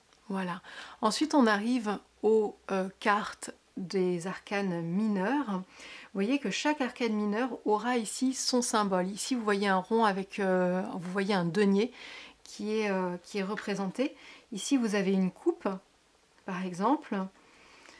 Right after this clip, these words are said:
Euh, un petit peu plus loin, vous avez une épée. Et enfin, vous retrouvez un bâton. Donc, ce sont des,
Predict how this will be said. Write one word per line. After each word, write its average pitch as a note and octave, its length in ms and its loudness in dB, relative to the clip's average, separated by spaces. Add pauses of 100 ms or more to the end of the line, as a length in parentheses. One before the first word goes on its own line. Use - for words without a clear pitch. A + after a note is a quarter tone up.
(340)
Euh, F#3+ 880 -4 (180)
un A3+ 120 -2
petit A#3 200 -8
peu A3+ 120 -6
plus A3+ 200 -8
loin, A3 240 0
vous F#3 240 -6
avez F#3 280 -2 (100)
une D4+ 200 8
épée. A#3 440 0 (1900)
Et B3 240 -2
enfin, B3 440 -2
vous G3 100 -4
retrouvez G#3 640 -4
un A#3+ 140 4
bâton. G#3+ 400 2
Donc, F#3+ 240 -4
ce - 160 -2
sont A#3+ 240 2
des, F#3+ 440 4